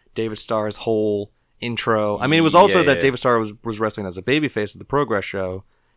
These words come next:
Speaker 1: and when he's a heel, he does his own introduction and he rips on the guy for doing it.
Speaker 2: So, speaking of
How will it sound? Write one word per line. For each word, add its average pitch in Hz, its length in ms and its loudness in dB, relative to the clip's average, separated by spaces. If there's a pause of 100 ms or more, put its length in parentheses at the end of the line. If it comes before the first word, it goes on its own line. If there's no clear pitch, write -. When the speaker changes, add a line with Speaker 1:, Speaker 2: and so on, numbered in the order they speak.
Speaker 1:
and 107 100 -6
when 110 140 -6
he's 107 140 -8
a 104 40 -10
heel, 160 440 0
he 117 100 -4
does 110 160 -2
his 104 120 -8
own 120 200 0
introduction 101 460 -8
and 95 80 -10
he 95 60 -10
rips 98 280 -8
on 90 180 -6
the 87 80 -16
guy 90 220 -14
for 85 100 -20
doing 98 280 -12
it. 98 100 -20
Speaker 2:
So, 117 420 -2
speaking 104 380 -8
of 90 320 -2